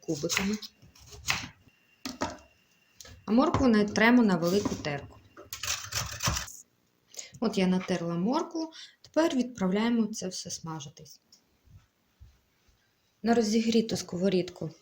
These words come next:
додаю спочатку цибульку, хай смажиться. А на іншу сковорідку відправимо шампіньйони. У мене вони були в холодильнику вже порізані,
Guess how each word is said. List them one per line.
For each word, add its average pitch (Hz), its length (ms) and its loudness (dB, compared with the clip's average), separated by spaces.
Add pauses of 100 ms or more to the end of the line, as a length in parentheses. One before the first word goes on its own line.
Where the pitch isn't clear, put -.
(160)
додаю 196 260 4
спочатку - 520 -4
цибульку, 190 720 2 (1400)
хай 220 320 -6
смажиться. 175 840 -8 (840)
А 226 80 6
на 240 100 8
іншу 262 380 6
сковорідку 254 840 6 (180)
відправимо 247 680 6
шампіньйони. 170 800 4 (120)
У 202 60 6
мене 233 180 10
вони 220 220 6
були 220 260 8
в 214 80 4
холодильнику 202 800 4
вже 185 400 0 (560)
порізані, 240 720 8